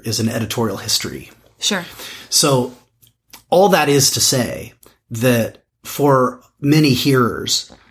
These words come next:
Speaker 1: the, the, the Exodus story, because of the annual Passover ritual, so that might be a better place to start. Forget, forget the authorial history. Just think of the, er, the way people heard this story for a thousand years.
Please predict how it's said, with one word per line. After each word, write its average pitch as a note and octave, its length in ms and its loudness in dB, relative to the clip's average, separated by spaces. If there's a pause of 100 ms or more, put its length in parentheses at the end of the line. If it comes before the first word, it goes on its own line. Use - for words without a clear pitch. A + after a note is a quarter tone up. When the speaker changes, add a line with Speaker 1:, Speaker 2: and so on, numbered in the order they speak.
(140)
Speaker 1:
the, B2 160 -2
the, B2 460 -6
the A2+ 260 -2
Exodus D3 320 0
story, A#2 240 2
because C#3+ 340 2
of C3+ 80 0
the A#2 80 0
annual A2+ 320 0
Passover A#2 500 0
ritual, - 460 -12
so C#3+ 140 0
that D3+ 120 2
might B2 140 -2
be A2+ 100 -2
a G#2 60 -4
better A2 200 -4
place - 240 -8
to F#2+ 80 -8
start. - 320 -6
Forget, B2+ 520 -2
forget D3+ 380 0
the C3+ 120 2
authorial B2 580 2
history. - 420 -8
Just C#3+ 240 0
think D3 180 4
of A#2+ 140 2
the, A2+ 180 -2
er, C3+ 260 -2
the B2 500 -4
way B2+ 180 4
people B2 280 -4
heard D3 320 2
this A2 140 -2
story G#2+ 360 -6
for A2+ 160 -6
a G#2 60 -4
thousand F#2 360 -6
years. - 580 -4